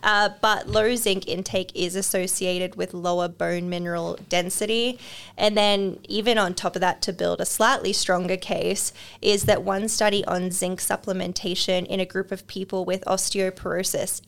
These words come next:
and zinc deficiency found that following, uh, supplementation, bone mineral density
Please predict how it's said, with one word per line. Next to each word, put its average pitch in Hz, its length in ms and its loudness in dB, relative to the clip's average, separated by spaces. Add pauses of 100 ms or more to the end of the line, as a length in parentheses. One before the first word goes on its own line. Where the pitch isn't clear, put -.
and 202 300 0
zinc 190 300 -4
deficiency 190 760 -2 (320)
found 214 280 2
that 220 100 4
following, 190 560 2 (200)
uh, 170 240 0
supplementation, 185 1160 0
bone 190 280 2
mineral 196 220 2
density 180 500 -4